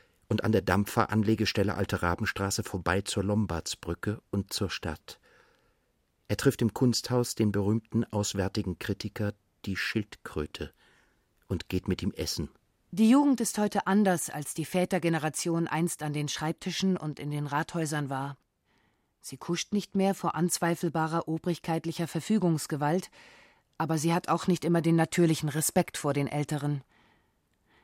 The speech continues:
Speaker 2: Sie ist die Jugend einer Vätergeneration, die die Folgen des eigenen Respekts und Gehorsams verfluchen lernte. Nun stehen die Älteren vor der jungen Generation und haben keine Ahnung.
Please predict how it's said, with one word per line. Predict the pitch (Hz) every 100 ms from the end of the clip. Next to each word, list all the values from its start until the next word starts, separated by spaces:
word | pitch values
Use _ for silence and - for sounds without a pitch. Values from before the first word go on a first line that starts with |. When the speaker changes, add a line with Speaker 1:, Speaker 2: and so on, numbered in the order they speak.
| _
Speaker 2:
Sie | - 196
ist | 202 -
die | 208
Jugend | 208 214 233 220 -
einer | 180 185
Vätergeneration, | - 185 220 202 214 202 - - 214 220
die | 190 185
die | 185
Folgen | - 180 185 190
des | 170 -
eigenen | 165 175 175 170
Respekts | 170 - 170 - -
und | 170 165
Gehorsams | 175 156 151 160 -
verfluchen | 151 - 208 - 139
lernte. | 135 139 - 147 - - _ _ _ _ _ _ _ _
Nun | 156 160 165
stehen | - 170 175
die | 156
Älteren | 156 175 190 196
vor | - 165
der | 151
jungen | 151 214 160
Generation | 147 147 151 - 185 202 220 - - - _ _ _
und | - 156
haben | 151 147
keine | 139 127 147
Ahnung. | 170 127 127